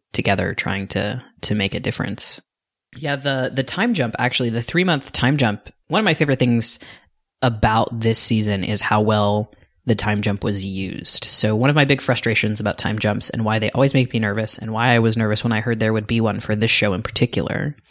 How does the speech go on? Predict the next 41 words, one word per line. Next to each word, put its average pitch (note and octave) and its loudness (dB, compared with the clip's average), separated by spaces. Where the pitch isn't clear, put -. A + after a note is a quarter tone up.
is A2 2
that G2+ 4
they A2 2
are A2 2
often A#2 2
used G#2 -2
as A2+ 0
a G#2+ 2
way G2+ 2
to - -2
distance A2 0
you F#2+ -4
from G2 -2
really G#2+ 0
horrible G2+ -4
things A#2 -4
that A2 -8
happen A2+ 0
in A2+ 0
season G#2+ 0
finales. A#2 -2
So G2+ 0
at - -8
the - -4
end F#2+ -4
of F#2+ -4
season G2+ 0
two, G2 -2
we G2+ -4
got, G2 -2
you A#2+ -2
know, G2 -4
the A#2 -6
destruction A2+ 0
of C3 2
the B2+ 4
mountain A2+ 0
and, G#2+ -4
and G3 -4
Clark A2+ 2
leaving G2+ 2